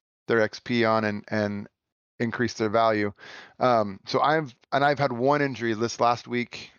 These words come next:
Um, D Eskridge had a strained P C L for one week, so he missed the game week two. Um, but I have been splitting or giving all the reps to backups, and I've only had one injury so far.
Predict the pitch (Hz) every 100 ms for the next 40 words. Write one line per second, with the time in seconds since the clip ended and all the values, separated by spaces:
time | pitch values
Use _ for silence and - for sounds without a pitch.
0 | - 117 110 104 104 101 123 117 - -
1 | 113 110 117 113 110 - - 139 139 127
2 | 131 - 120 113 117 110 113 107 104 117
3 | 113 110 - 120 127 120 123 117 113 110
4 | - - - - 123 - - 113 107 -
5 | - - _ - 117 110 104 104 _ 127
6 | 123 123 135 127 117 127 123 117 - -
7 | 127 127 123 120 120 - 123 127 120 120
8 | 113 113 113 110 110 - - 104 107 104
9 | 110 107 113 107 107 107 101 104 107 107
10 | 104 107 92 _ 113 107 110 107 - 110
11 | - 110